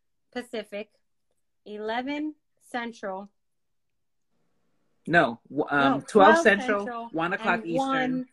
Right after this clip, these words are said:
Speaker 1: o'clock our time. One o'clock our time.
Speaker 2: Cool.
Speaker 1: So Eastern Standard, if you're Eastern Standard,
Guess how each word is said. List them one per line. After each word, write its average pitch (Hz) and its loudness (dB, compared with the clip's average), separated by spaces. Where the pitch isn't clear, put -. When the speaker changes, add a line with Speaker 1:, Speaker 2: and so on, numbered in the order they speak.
Speaker 1:
o'clock 233 -8
our 208 -10
time. 165 -16
One 226 -16
o'clock 208 -14
our 185 -14
time. 170 -18
Speaker 2:
Cool. - -18
Speaker 1:
So 202 -4
Eastern 254 -4
Standard, 254 -4
if 214 -12
you're 208 -6
Eastern 233 -10
Standard, 233 -8